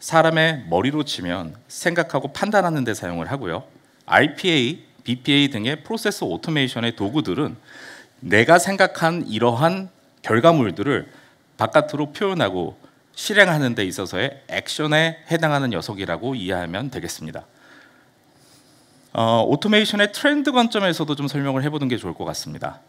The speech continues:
여러분들이 이미 잘 알고 계신 것처럼 이제 반복적인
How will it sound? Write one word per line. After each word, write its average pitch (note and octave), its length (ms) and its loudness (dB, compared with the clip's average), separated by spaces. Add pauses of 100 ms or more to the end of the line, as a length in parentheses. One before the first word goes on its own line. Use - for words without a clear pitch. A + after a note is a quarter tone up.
(400)
여러분들이 C3 560 2
이미 E3+ 380 2
잘 B2 200 0
알고 G#2+ 280 -6
계신 F#2+ 340 -4
것처럼 E2+ 500 -8 (360)
이제 F2 260 -4 (100)
반복적인 A2+ 840 -2